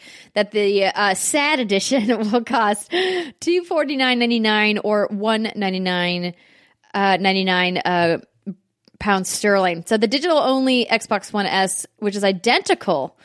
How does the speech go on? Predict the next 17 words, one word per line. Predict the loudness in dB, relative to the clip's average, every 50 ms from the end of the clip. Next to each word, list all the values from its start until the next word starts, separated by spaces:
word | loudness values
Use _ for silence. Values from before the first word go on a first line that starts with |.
| -20 -20 -20 _ _ _
to | -4 -2
the | -2 -2
regular | 0 2 2 2 2 2 2 2 4 4 2
Xbox | 2 0 0 -2 -2 -2 -2 -2 -2 -4 -8
One | -8 -6 -6 -4
S, | -4 -4 -4 -4 -6 -8 -8
minus | -4 0 2 2 2 2 0 0
the | 0 0 2
optical | 2 2 2 0 0 -2 -2 0
drive, | 2 2 2 2 2 0 0 0
will | -2 -2
be | -2 -2
bundled | 0 2 2 2 0 -2 -2
with | -4 -4 -6
three | -4 -6 -2 0 2 2 2
games, | 2 0 -2 -2 -4 -6 -8 -10 -14 _ _ _ -20 -20 -20 -20 _ _ _
Minecraft, | 0 2 2 2 0 0 0 0 2 2 2 0 -2